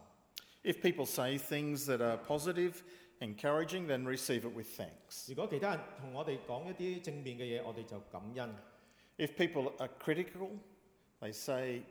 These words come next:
Speaker 1: critical things, then receive it with cautious evaluation.
Speaker 2: 如果其他人對我哋講嘅嘢呢，係帶有批判性嘅話，我哋就小心去評價自己。
Speaker 1: But remember, the most important evaluation is not what people say,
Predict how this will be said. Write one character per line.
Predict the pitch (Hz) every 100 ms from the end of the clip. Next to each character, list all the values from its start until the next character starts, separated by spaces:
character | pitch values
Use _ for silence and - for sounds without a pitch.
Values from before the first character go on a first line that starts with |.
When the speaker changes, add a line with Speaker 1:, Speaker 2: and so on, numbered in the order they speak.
| -
Speaker 1:
critical | 147 151 147
things, | 139 165 175 156
then | 143 135
receive | 139 135 185 185
it | 170 139
with | 139 -
cautious | - 180 180 - 175 170 - -
evaluation. | 147 123 131 120 117 101 92 - 87 - - - - _
Speaker 2:
如 | 135
果 | 147 220 214
其 | 135
他 | 156
人 | 147 147
對 | 151
我 | 156
哋 | 123
講 | 123 170
嘅 |
嘢 | 160 135 143
呢， | 160 147
係 | 120 113 - - - -
帶 | 135
有 | 127
批 | 127 156
判 | 151 131
性 | 120 120
嘅 | 113
話， | 104 107 131 -
我 | 120
哋 | 113
就 | 110
小 | 101 104
心 | 104
去 | 131 127 120
評 | 98 85 -
價 | 92
自 | - -
己。 | 95 - -
Speaker 1:
But | 135
remember, | 143 143 156 139
the | 131
most | 143 143 139
important | 131 185 196 123
evaluation | 113 104 101 104 110 120
is | 110
not | 123 110
what | 110 110 -
people | 196 196 104
say, | - 92 85 92 110